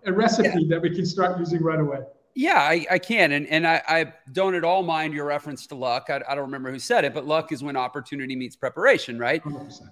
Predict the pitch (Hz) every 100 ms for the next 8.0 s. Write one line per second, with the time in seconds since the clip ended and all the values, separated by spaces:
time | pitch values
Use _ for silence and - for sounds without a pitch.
0 | _ - 131 139 165 175 170 - 165 151
1 | 139 139 - 226 175 147 - - 277 233
2 | 214 185 170 160 131 151 - 160 214 127
3 | 113 120 127 - 120 117 - 120 131 160
4 | 151 135 131 120 120 190 185 - 117 113
5 | 110 110 135 127 123 151 160 139 - 147
6 | 123 123 127 185 120 110 - 135 117 -
7 | 113 165 101 - 110 123 123 107 135 87